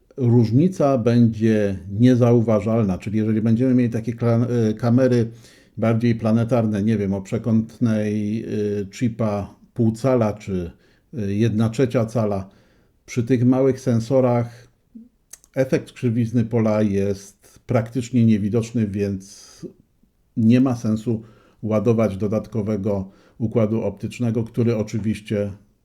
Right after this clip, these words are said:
będzie również miał jakiś tam wpływ na obrazowanie.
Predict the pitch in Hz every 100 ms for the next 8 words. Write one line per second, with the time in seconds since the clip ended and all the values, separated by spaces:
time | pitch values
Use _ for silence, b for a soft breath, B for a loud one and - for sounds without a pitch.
0 | _ _ 101 110 104 107 101 101 101 98
1 | 95 - b b b b - 101 101 110
2 | 107 110 - 95 92 - - 98 95 -
3 | _ _ 165 98 92 90 92 - 226 101
4 | 101 82 78 80 64 -